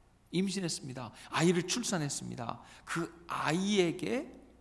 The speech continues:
이름을 붙여주는데, 사무엘상 일 장 이십 절입니다. 자, 같이 한번 읽어보겠습니다. "한나가 임신하고 때가 이름에 아들을 낳아 사무엘이라 이름하였으니,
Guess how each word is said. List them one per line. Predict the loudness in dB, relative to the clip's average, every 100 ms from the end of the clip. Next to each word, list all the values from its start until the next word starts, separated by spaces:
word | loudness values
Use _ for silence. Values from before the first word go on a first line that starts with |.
| -20 -20 -20 -4
이름을 | 0 2 2 -2
붙여주는데, | -4 -6 -6 -8 -8 -6 0 0 0 -6 -12 -20 -20 -8
사무엘상 | -4 -2 -2 -2
일 | -4 -4
장 | -4
이십 | -4 -6
절입니다. | -8 -8 -10 -10 -8 -8 -10 -14 -20 -20 -20 -10
자, | -4
같이 | -2 0 0
한번 | -2
읽어보겠습니다. | -2 -2 -4 -6 -2 2 2 2 -12 -10
"한나가 | -4 2 6 8 8 8
임신하고 | 4 -2 0 0 0 0 0 0 0
때가 | 0 2
이름에 | 0 -2 -4 -2 -2 -4 -10 -10 0
아들을 | 2 2 0 2
낳아 | 2 2 -2 -8
사무엘이라 | -6 -4 -2 -2 -2 2 2 2
이름하였으니, | -2 -4 -2 -4 -6 -10 -14 -12